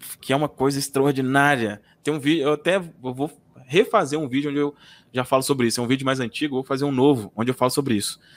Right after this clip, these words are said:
Sobre ressignificar o valor do dinheiro, né? O valor como assim? O que que é caro? O que que é muito dinheiro? Né? Cara, se você res-, ressignificar isso, nossa, vai ser extraordinário, né?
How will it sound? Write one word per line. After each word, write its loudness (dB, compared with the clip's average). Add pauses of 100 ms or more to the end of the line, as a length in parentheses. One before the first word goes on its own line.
(140)
Sobre 2 (600)
ressignificar 2 (100)
o -6
valor 2
do -4
dinheiro, -4 (300)
né? -6
O -8
valor 4
como 0
assim? 0 (580)
O -2
que 0
que 4
é 4
caro? 0 (100)
O -4
que -4
que -2
é 0
muito -6
dinheiro? -4 (1000)
Né? -2 (240)
Cara, 0
se -2
você 4
res-, 2
ressignificar 0
isso, 0 (540)
nossa, 0 (240)
vai -2
ser 0
extraordinário, 0 (340)
né? -4